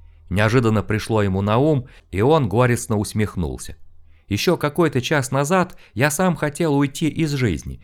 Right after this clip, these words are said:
страстно желал этого, а сейчас?» Сейчас даже самая мысль о смерти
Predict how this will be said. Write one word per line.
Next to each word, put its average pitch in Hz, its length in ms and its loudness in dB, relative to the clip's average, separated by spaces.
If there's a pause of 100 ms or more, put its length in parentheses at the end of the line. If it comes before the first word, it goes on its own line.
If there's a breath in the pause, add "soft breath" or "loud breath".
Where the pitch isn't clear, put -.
(120 soft breath)
страстно 175 500 0
желал 139 400 2
этого, 80 440 -4 (100)
а 104 140 -2
сейчас?» 160 600 -4 (1000)
Сейчас 147 460 -4
даже 117 300 0
самая 131 380 0
мысль 180 320 0
о 101 80 0
смерти 107 540 -2